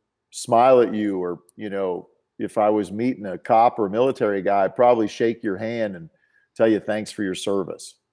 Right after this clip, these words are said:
Yet here's my son, and I'm gonna be on my son like a hobo on a ham sandwich. And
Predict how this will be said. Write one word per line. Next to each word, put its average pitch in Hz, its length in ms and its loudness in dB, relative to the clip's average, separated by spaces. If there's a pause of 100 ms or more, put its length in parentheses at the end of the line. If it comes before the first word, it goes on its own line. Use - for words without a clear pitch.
(120)
Yet 107 360 2 (480)
here's 135 240 0
my 104 160 -2
son, 104 600 -2 (840)
and 104 460 -4 (600)
I'm 127 140 0
gonna 131 200 2
be 110 460 2
on 117 280 4
my 98 160 2
son 104 600 2 (600)
like 90 440 0 (560)
a 95 100 -2
hobo 110 380 2
on 107 180 0
a 90 60 -6
ham 107 280 -4
sandwich. 113 680 -4 (840)
And 104 400 -4